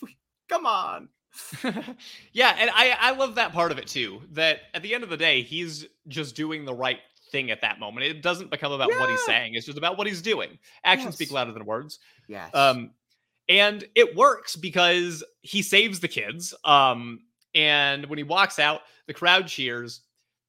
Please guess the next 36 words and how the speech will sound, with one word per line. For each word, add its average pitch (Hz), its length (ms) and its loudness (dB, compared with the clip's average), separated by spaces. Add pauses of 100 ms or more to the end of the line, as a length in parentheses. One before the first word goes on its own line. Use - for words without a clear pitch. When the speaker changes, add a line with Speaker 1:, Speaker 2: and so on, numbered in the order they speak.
(120)
Speaker 2:
and 143 640 0
he 214 200 -6
immediately 214 520 -2
is 196 100 -4
the 202 80 -4
front 226 220 -4
runner 135 260 -2
again. 107 240 -4 (640)
Speaker 1:
Yep. 147 80 2
Speaker 2:
Um, 135 340 2 (420)
it 233 120 2
also 277 320 2
doesn't 233 260 -4
help 175 380 2
that 151 300 4 (100)
<laughs> - 380 -12
Gideon 180 340 0
gets 160 200 -8
ready 151 180 -2
to 139 140 0
activate 147 460 2
the 143 80 -8
dynamite 131 500 -2
anyway. 107 420 -4 (540)
Um, 160 120 4
Speaker 1:
Of 135 260 6
course. 113 180 -20 (300)
Speaker 2:
and 160 360 0 (1120)
does 240 320 0
in 233 180 -6
fact 180 460 2
blow 151 340 -2
up 139 200 -2
<laughs> 143 100 -16
the 160 80 -14
mountain. 131 440 -8